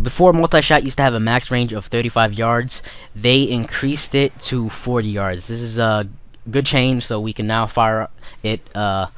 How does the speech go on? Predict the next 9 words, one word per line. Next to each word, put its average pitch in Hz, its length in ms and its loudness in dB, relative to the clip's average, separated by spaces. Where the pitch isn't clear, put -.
little 147 160 2
farther. 123 600 4
It 110 180 0
helps 123 260 0
out, 117 280 2
and 98 560 -4
it's - 140 -8
that 123 180 6
much - 400 -4